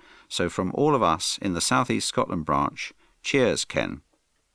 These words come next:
The post of branch secretary, vacated by myself at the A G M in June, has been more than capably filled by George Playfair, who I'm sure will receive much support from his wife, Aileen.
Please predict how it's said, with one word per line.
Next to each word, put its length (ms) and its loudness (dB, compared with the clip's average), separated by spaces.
The 60 -6
post 500 0
of 160 0
branch 320 2
secretary, 460 -2
vacated 520 -2
by 120 2
myself 500 0
at 80 -6
the 100 2
A 120 2
G 160 -2
M 100 0
in 140 -2
June, 420 0
has 160 0
been 220 0
more 260 2
than 200 -2
capably 500 0
filled 560 -2
by 160 4
George 400 2
Playfair, 580 0
who 120 -2
I'm 200 4
sure 280 2
will 140 2
receive 460 0
much 260 0
support 380 -2
from 140 -6
his 180 -2
wife, 420 0
Aileen. 520 -2